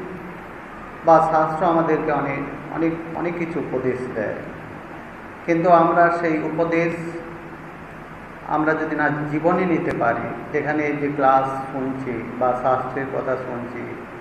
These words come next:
ঠাকুর স্বামীজির কথা জানি, বই পড়েছি, জানি,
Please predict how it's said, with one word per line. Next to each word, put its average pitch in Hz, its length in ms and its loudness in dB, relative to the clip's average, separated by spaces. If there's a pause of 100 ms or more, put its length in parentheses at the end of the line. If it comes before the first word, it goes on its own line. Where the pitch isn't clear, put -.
(140)
ঠাকুর 131 360 2
স্বামীজির 127 400 -2 (100)
কথা 120 320 0
জানি, 120 340 2 (200)
বই 131 140 4 (120)
পড়েছি, 123 420 0
জানি, 107 360 -2